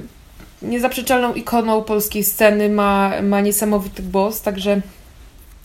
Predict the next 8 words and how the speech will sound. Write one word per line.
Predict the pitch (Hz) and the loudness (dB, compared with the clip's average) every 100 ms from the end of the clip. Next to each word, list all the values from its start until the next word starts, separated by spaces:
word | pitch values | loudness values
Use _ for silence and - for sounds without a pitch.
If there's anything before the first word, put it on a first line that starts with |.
| - | -6
na | 208 | -4
pewno | 202 196 196 | 0 0 0
jest, | 190 - - - - - - - - - - - - | -4 -8 -12 -20 -20 -20 -20 -20 -20 -20 -20 -20 -10
jest | 196 - - - | -8 -8 -10 -6
też | 208 202 - | -4 -4 -2
jedną | 196 190 190 185 | -4 -2 -4 -4
z, | 185 190 185 185 - - - - - - | -4 -4 -4 -6 -10 -18 -20 -20 -20 -8
mm, | 185 185 180 180 180 185 | -2 -2 -2 -2 -4 -8